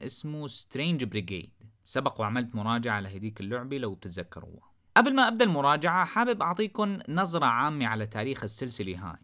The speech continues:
بما أنها فرصة يعني للتعرف عليها وعلى تاريخها، فلو مو حابب تسمع المعلومات عن السلسلة هاي فينك تعمل سكيب للدقيقة اللي بتطلع لك الآن على الشاشة. لما بتسمع اسم اللعبة زومبي آرمي فور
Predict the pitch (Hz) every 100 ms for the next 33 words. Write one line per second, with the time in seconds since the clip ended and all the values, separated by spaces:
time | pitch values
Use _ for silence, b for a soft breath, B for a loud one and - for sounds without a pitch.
0 | _ 143 156 160 196 180 175 208 - 151
1 | 175 175 175 143 - 123 139 156 127 107
2 | 120 147 135 147 117 120 107 107 101 95
3 | - - - - 117 107 147 170 - 160
4 | 131 160 160 151 120 117 104 110 139 139
5 | 113 104 - 147 120 107 113 160 170 165
6 | 208 196 - 185 180 151 - 180 180 135
7 | 123 110 - 143 135 135 120 101 - 123
8 | 113 110 104 110 113 113 92 95 101 -
9 | 87 - - _ _ _ 151 180 185 277
10 | 247 240 233 233 208 190 185 135 98 85
11 | 95 131 170 190 185 196 - 147 151 147
12 | 127 - 123 82